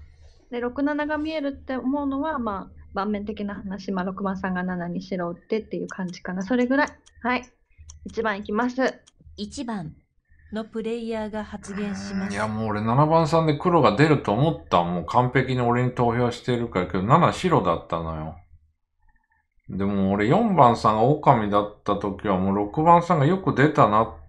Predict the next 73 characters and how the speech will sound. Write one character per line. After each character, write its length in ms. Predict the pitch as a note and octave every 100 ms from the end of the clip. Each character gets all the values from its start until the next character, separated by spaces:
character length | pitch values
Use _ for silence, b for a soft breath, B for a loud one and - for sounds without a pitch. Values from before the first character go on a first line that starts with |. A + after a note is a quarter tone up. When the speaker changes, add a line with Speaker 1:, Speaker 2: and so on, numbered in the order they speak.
| -
Speaker 3:
て 80 | F2+
思 560 | F2 A#2+ C#3 - - - -
う。 60 | -
だ 100 | A#2+
っ 160 | -
て、 400 | G#2 F2+ D#2+ b b b b b b _ -
あ 220 | G2+ G2
の、 160 | G2
三 420 | F#2+ C#3+ E3 F3+ F3+
が 200 | F#3 F3+
四 200 | F3+ F3+
白 360 | F#3 F3+ F3
打 40 | F3+
っ 20 |
て 100 | - A2+
る 160 | G#2+
時 160 | A#2 C3
点 240 | A2+ F#2+
で 80 | F2+
六 260 | G2+ G2+ D#3
目 160 | E3
線 200 | D3 G#2+
っ 20 |
て 100 | G2
三 300 | F2+ C3 C#3+
の 140 | D3+ C#3+
強 200 | D#3+ C#3
が 140 | F#2
透 100 | -
け 140 | - A#2+
て 180 | C3+
る 160 | C3 C3+
か 120 | G#2+
ら、 100 | F2+
七 300 | A#2 D#3+ C#3
に 40 | G#2
白 320 | A2 G2 G2
打 80 | F#2+
つ 140 | -
と 120 | F#2
七 280 | G2 C#3 D3+
が 120 | G2
新 180 | - A#2+
占 420 | B2+ C3+ C#3 C3+
い 20 | -
師 120 | F2+
の 100 | D#2+
可 160 | F2+
能 180 | F#2 F#2
性 180 | F2+ F#2+
っ 40 |
て 300 | F2 - D#2+ b b b b b -
十 120 | B2+ D3
分 260 | C#3 G2
あ 80 | B2
っ 140 | C3+ -
た 80 |
の 160 | F#2+ E2+
に、 60 | -
そ 180 | G#2+
れ 80 | A#2+
で 100 | C#3
白 300 | C#3+ D3+ B2
打 140 | G2 G#2
っ 80 | -
て 100 | G2+
る 180 | F2+ -
か 140 | F2
ら、 100 | E2
さ 160 | - G2+
す 160 | D3
が 180 | D3 D#3
に 300 | D#3 D#3 D#3+